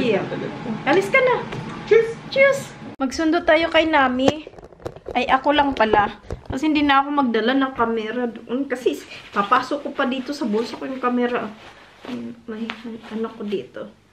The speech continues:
Speaker 1: Ah, mas, alis na muna ako. Mamaya ulit pagbalik ko, kasama ko na si Nami. Yung niluto ko palang munggo, luto na rin siya. Sana yung susi ko.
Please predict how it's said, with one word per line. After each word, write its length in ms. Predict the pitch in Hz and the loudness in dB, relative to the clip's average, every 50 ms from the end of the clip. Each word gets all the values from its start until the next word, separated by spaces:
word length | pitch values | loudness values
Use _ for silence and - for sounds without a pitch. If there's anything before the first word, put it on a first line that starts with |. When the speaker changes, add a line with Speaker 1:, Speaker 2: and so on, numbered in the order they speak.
| _ _ _ _ _ _ _ | _ _ _ _ _ _ _
Speaker 1:
Ah, 420 | - 226 226 233 226 220 220 214 | -6 -4 -2 -2 -2 -2 -2 -4
mas, 380 | 214 220 233 240 247 - - - - - - | -4 -2 -2 -2 -4 -4 -8 -16 -18 -16 -10
alis 260 | 262 285 320 311 - | -6 -4 -4 -4 -2
na 80 | 339 330 | -2 -2
muna 300 | 320 302 311 302 294 285 247 240 226 | 0 0 2 2 2 2 2 0 -2
ako. 420 | 226 - 240 240 247 240 247 - | -4 -4 -6 -4 -6 -6 -8 -8
Mamaya 400 | 262 262 269 277 294 285 277 262 | -6 -6 -2 0 0 0 0 0
ulit 220 | 254 254 262 254 - | 0 0 0 0 0
pagbalik 400 | 254 240 226 233 233 233 226 233 | 0 0 2 2 4 4 4 4
ko, 100 | 240 226 | 2 0
kasama 460 | 226 233 226 - 233 226 226 208 220 | -2 -6 -6 -4 -4 -4 -4 -4 -4
ko 80 | 247 | -4
na 80 | 226 240 | -4 -4
si 160 | 233 - 247 | -4 -4 -8
Nami. 500 | 208 208 196 196 185 190 202 202 214 214 - - - _ _ _ _ _ - - _ - - | -6 -6 -6 -6 -6 -6 -6 -6 -6 -8 -10 -18 -20 _ _ _ _ _ -20 -20 _ -8 -6
Yung 180 | 262 269 277 | -4 -4 -2
niluto 540 | 277 285 277 285 294 294 294 - 269 240 - | -2 0 2 4 4 2 4 2 0 0 0
ko 160 | - 262 262 | -2 -4 -2
palang 400 | - 254 254 247 254 262 262 240 | -2 -2 0 0 0 0 0 0
munggo, 680 | 240 247 247 254 254 240 233 214 208 226 226 240 233 240 - - _ _ _ _ - | 2 2 2 2 2 0 -2 2 6 8 8 8 8 4 -8 -12 _ _ _ _ -6
luto 320 | 269 269 277 - 294 240 240 | -4 -4 -4 -2 -2 -2 0
na 140 | 247 247 240 | 2 2 4
rin 240 | 240 240 240 240 | 4 4 2 2
siya. 400 | 240 - - 254 226 226 247 240 - - _ _ _ _ _ - - - _ _ _ _ _ _ _ _ _ _ _ _ _ _ _ _ _ _ _ _ _ _ _ _ _ - - - | -2 -2 0 0 0 0 0 -6 -8 -14 _ _ _ _ _ -20 -20 -20 _ _ _ _ _ _ _ _ _ _ _ _ _ _ _ _ _ _ _ _ _ _ _ _ _ -18 -14 -12
Sana 240 | - 320 330 330 | -8 -8 -6 -6
yung 240 | 349 349 370 381 349 | -8 -8 -10 -10 -12
susi 380 | - - 302 302 - - - - | -12 -16 -18 -18 -18 -18 -12 -6
ko. 200 | - - 294 311 | -4 -4 -4 -4